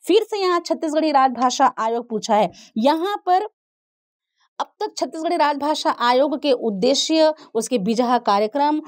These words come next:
उसके लक्ष्य, उसके कार्यालय स्थापना दिवस, राजभाषा आयोग दिवस पूछा। अब इस बार पूछा गया था छत्तीसगढ़ राजभाषा आयोग के स्थापना दिवस प्रतिवर्ष किस तिथि को मनाया जाता है। इसके बाद छत्तीसगढ़ी साहित्य में जो साहित्यिक ग्रंथ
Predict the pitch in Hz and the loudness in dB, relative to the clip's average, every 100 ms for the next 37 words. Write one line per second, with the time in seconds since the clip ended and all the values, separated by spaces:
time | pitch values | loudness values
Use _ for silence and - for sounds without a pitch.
0 | - 202 185 233 233 262 - 302 294 214 | -8 -8 -2 0 2 0 2 2 2 0
1 | 220 208 196 208 240 262 - 277 277 277 | -4 -2 0 2 2 0 0 -2 0 -2
2 | 294 277 285 254 214 214 208 214 208 165 | 0 2 2 2 0 2 0 0 0 2
3 | 208 240 240 277 262 - 262 247 240 - | 2 2 2 0 0 -4 -2 0 0 -2
4 | 247 - 302 311 277 277 269 262 262 247 | -10 -2 0 0 0 0 0 -4 -2 0
5 | 226 226 240 254 240 247 269 254 240 220 | 2 2 0 -2 -6 -8 -4 0 0 0
6 | 214 202 226 - 202 208 302 370 - 277 | 0 0 0 0 0 0 -2 -4 -8 -2
7 | 254 - - - 233 311 339 277 262 262 | -2 -2 -2 0 0 0 -2 -2 -4 -4
8 | 277 254 233 269 254 254 - 311 - 247 | -4 -4 -4 -2 -2 -4 -4 -4 -2 -6
9 | 233 240 214 202 180 156 147 123 - 156 | -4 -2 0 2 2 0 0 -2 -2 -8
10 | - - - - 269 320 - - 427 330 | -10 -14 -18 -16 -4 -2 -2 -2 -2 2
11 | 349 370 381 330 - - 392 302 330 349 | 2 2 0 0 0 -2 -2 0 2 2
12 | 339 - 240 208 320 - _ 370 180 208 | 0 2 2 2 -4 -6 _ 0 0 0
13 | - _ _ _ - 277 277 285 233 269 | -4 _ _ _ -2 0 0 0 0 0
14 | - 294 214 277 | -4 -2 2 0